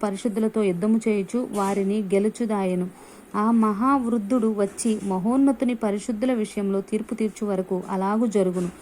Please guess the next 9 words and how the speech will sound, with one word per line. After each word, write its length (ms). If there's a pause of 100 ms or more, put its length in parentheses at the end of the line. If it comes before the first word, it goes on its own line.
(320)
కాని 340 (280)
సమయము 400
వచ్చినప్పుడు 560
ఆ 100
పరిశుద్ధులు 640 (360)
రాజ్యము 640
నేలుదురు. 480 (580)
సంగతి 480
నేను 540